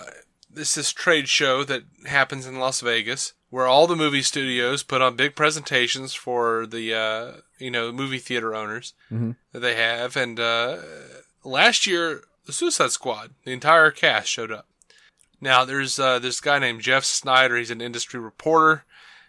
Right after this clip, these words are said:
Speaker 1: and he went on Twitter, and he said that Ben Affleck will be at CinemaCon to promote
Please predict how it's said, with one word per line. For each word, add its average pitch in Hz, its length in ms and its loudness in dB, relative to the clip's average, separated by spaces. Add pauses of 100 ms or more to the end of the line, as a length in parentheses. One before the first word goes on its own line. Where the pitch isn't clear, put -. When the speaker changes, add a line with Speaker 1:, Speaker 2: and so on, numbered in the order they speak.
Speaker 1:
and 117 200 -6
he 135 160 -2
went 151 180 -2
on 135 140 2
Twitter, 180 420 2 (320)
and 110 100 -16
he 120 120 -10
said 131 240 -2
that 120 340 2
Ben 120 140 -2
Affleck - 600 2 (260)
will 123 240 -6
be 117 280 -6
at 113 140 -8
CinemaCon 107 800 -6 (180)
to - 140 -16
promote 113 440 -6